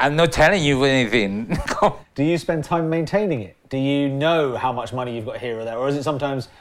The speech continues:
Speaker 2: you go to them and it's a surprise? Like, "Oh, I ju-, I forgot that was there."
Speaker 1: Yeah, actually, even in my pocket, sometimes I put the hands, like, "Oh, oh, I got some money here." <laughs> You know, I forget everything. I swear <laughs> I don't remember I put the things and I forget it.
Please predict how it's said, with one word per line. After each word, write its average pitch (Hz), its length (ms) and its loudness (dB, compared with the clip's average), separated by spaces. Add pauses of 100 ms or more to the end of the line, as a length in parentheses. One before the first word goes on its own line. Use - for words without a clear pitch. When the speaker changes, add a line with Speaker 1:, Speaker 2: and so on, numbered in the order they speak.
(120)
Speaker 2:
you 143 120 -4
go 165 200 0
to 139 160 -4
them 127 180 -4
and 131 80 -8
it's 120 120 -12
a 127 60 -10
surprise? 131 440 -4
Like, 123 100 -10
"Oh, - 260 -6 (200)
I 123 60 -12
ju-, 110 140 -14 (220)
I - 40 -10
forgot 156 240 -2
that 180 180 0
was 131 100 -4
there." 110 200 -6 (280)
Speaker 1:
Yeah, 165 500 2
actually, 220 320 0
even 240 180 2
in 233 80 0
my 202 100 2
pocket, - 460 -8
sometimes 139 460 -8
I 127 40 -4
put - 180 -10
the 131 80 -2
hands, 143 240 -8
like, 95 260 -6
"Oh, 185 240 2
oh, 202 180 0
I 147 80 0
got 127 180 0
some 156 140 -6
money 143 200 -4
here." 120 220 -6 (160)
<laughs> - 160 -16
You - 100 0
know, 622 600 -2 (240)
I 190 60 0
forget 175 560 -2
everything. 147 540 -2 (1400)
I 208 60 4
swear 247 220 2
<laughs> 285 140 0
I 740 80 0
don't - 340 0 (140)
remember 190 440 0
I 135 80 2
put 135 240 -12
the 131 80 -8
things 123 340 -10
and 101 120 -2
I 98 80 -4
forget 101 360 -6
it. 87 120 -8